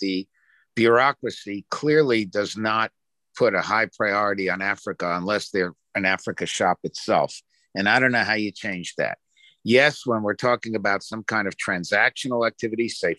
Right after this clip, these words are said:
fighting the Ebola virus, we jump in there with both feet. Um,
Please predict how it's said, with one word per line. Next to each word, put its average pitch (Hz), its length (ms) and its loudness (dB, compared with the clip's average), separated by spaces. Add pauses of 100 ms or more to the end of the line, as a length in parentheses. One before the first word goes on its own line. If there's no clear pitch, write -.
fighting 107 340 0
the 101 180 2
Ebola 117 400 4
virus, 113 500 0 (380)
we 123 200 4
jump 131 320 0
in 120 160 -2
there 113 160 2
with 104 240 -4
both 101 240 -2
feet. - 320 -6 (600)
Um, 95 300 0